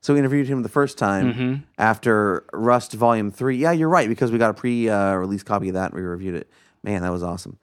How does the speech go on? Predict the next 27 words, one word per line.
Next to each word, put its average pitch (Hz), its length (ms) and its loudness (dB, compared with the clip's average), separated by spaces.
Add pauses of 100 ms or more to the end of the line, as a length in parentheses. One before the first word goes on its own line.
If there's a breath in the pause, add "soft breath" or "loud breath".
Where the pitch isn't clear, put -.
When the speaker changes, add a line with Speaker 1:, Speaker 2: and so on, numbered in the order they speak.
Speaker 2:
That 135 100 4
was 123 100 2
such - 240 -6
a 120 40 -8
good 123 120 -4
interview. 117 260 -4
Speaker 1:
Yeah, 120 60 6
Speaker 2:
Both 180 80 8
Speaker 1:
that 190 60 6
was - 80 0
Speaker 2:
interviews 127 380 2
with 117 120 -2
him 117 160 -4
are 107 120 -4
fantastic. 113 580 -8
Speaker 1:
Yeah, 117 80 2
definitely 107 260 0
go 101 140 -2
check 104 200 -2
those 110 240 0
out 104 220 2
and, 95 300 -2
uh, 87 340 -2
check 90 200 -8 (180)
the, 87 220 -8
uh, 85 80 -6
Rust 90 440 -8